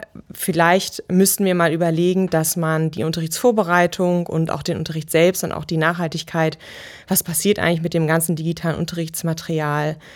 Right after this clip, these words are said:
dass man das effizienter gestaltet und am Ende Zeit gewinnt." So, das ist der große Mehrwert, den wir schaffen wollen. Und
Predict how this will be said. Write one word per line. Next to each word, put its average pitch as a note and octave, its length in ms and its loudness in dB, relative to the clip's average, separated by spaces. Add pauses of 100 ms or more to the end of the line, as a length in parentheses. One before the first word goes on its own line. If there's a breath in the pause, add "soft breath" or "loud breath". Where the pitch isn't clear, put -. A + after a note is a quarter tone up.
(360 loud breath)
dass D#3+ 140 0
man E3 140 4
das E3+ 140 4
effizienter D#3+ 640 0
gestaltet G3+ 920 2
und E3+ 140 -2
am E3+ 160 4
Ende F#3 420 6 (140)
Zeit F3+ 400 2
gewinnt." A#3+ 400 2
So, E3 240 -2
das E3 200 0
ist - 200 -4
der E3 80 2
große E3 260 -4
Mehrwert, G#3+ 380 2
den G3 100 0
wir G3 60 0
schaffen F#3+ 400 -2
wollen. F3+ 400 2 (400 loud breath)
Und E3+ 320 0